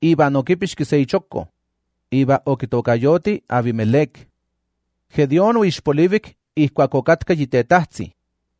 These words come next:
iva okitokkeh kan otoktoka ipapa, tlen itoka Joás, kan ciudad de Ofra, kan chanti nochin familia tlen itlah kitta Nabiezer. Satepa de oixpolivik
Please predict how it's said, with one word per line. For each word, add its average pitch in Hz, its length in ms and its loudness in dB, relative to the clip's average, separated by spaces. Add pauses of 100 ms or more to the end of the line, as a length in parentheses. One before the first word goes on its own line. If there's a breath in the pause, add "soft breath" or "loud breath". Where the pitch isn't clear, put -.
(180)
iva 135 280 2
okitokkeh 170 840 0 (500)
kan 143 200 0
otoktoka 139 640 -2
ipapa, 135 420 0 (640)
tlen 123 220 -2
itoka 135 420 0
Joás, 147 580 0 (560)
kan 131 180 0
ciudad 131 380 0
de 131 120 2
Ofra, 143 460 0 (600)
kan 135 240 -2
chanti 180 460 -2
nochin 165 340 -2
familia 160 640 0
tlen 135 240 -2
itlah 143 300 -2
kitta 147 380 -2
Nabiezer. 113 560 0 (920)
Satepa 180 840 0
de 143 140 2
oixpolivik 143 600 0